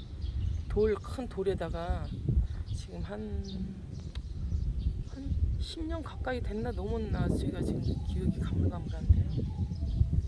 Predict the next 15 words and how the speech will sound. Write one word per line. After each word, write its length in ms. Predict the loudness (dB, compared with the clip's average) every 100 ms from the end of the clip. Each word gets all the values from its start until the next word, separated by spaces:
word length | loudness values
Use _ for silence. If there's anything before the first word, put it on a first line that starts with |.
| 0 2 4 6 4 2 0
이 60 |
솔방울 460 | -2 -2 0 2 4
바위솔이 520 | 2 2 2 2 2
어제 380 | 2 0 0 0
여기가 520 | 0 0 0 0 0
알이 280 | 0 -2 -2
꽉 440 | -2 -4 -4 -6
찼었어요. 560 | -4 -2 0 0 0 0
애기 720 | 0 -2 0 0 0 0 0 0 2 2 2 2
새끼들이 640 | -2 -2 0 0 2 2
위에 160 | 4 2
다 200 | 2 -2
올라앉아 440 | 0 0 2 2
있었거든요. 720 | 2 10 10 10 4 0 0 2 2 0 0 0 0 2
그래서 480 | 4 4 2 -2